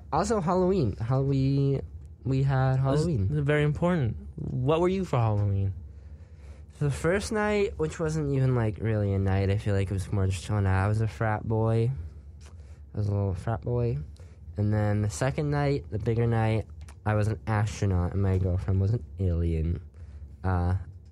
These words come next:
Speaker 1: I love my astronaut suit. It's a onesie. I still have it. I will probably wear it
Speaker 2: Can I
Speaker 1: other
Speaker 2: borrow it
Speaker 1: times.
Speaker 2: for a film?
Speaker 1: Really?
Speaker 2: Yes.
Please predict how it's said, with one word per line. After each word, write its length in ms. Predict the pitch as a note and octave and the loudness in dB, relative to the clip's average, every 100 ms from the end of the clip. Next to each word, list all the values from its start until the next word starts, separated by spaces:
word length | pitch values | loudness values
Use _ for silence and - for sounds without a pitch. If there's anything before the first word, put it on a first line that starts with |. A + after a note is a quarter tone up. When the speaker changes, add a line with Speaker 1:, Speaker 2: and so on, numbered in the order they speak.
| - A2 | -12 -4
Speaker 1:
I 60 | G#2+ | -2
love 240 | A2 A2+ | 2 2
my 160 | B2 C3 | 2 2
astronaut 540 | B2+ B2+ - C3+ C3 | 2 0 0 0 0
suit. 260 | - D3 D3+ | -2 -2 -2
It's 120 | - | -2
a 40 | A2 | -2
onesie. 540 | G2 G2+ G#2+ A#2+ C#3+ | 0 0 2 2 0
I 40 | |
still 220 | A2+ - G2 | 0 -2 -4
have 400 | A2 F#2+ G2 A2+ | -2 -2 -2 -2
it. 180 | D3 - | -4 -4
I 100 | A#2+ | -6
will 260 | G#2+ G2+ G2 - - | -4 -4 -6 -10 -14
probably 460 | - A#2 C3+ D3 C#3 | -6 -4 -2 -2 -2
wear 280 | A#2+ A#2 C3+ | 0 0 0
it 160 | D3 - - - - | -2 -6 -16 -16 -10
Speaker 2:
Can 120 | - | -2
I 40 | A#2+ | 0
Speaker 1:
other 60 | |
Speaker 2:
borrow 360 | A#2+ A2 A2+ A#2 | 2 4 6 4
it 40 | B2 | 4
Speaker 1:
times. 420 | D#3 G2 G2 - - | 2 0 -2 -6 -16
Speaker 2:
for 460 | - - A2 G2+ G2+ | -8 0 2 2 2
a 120 | G2+ | 0
film? 420 | A2+ A2+ G2 G#2+ G#2 - - - | -2 -2 -2 -2 -4 -10 -14 -4
Speaker 1:
Really? 340 | G#2+ G2+ D3 E3+ | 0 2 0 0
Speaker 2:
Yes. 420 | A2+ - - | -2 -2 -6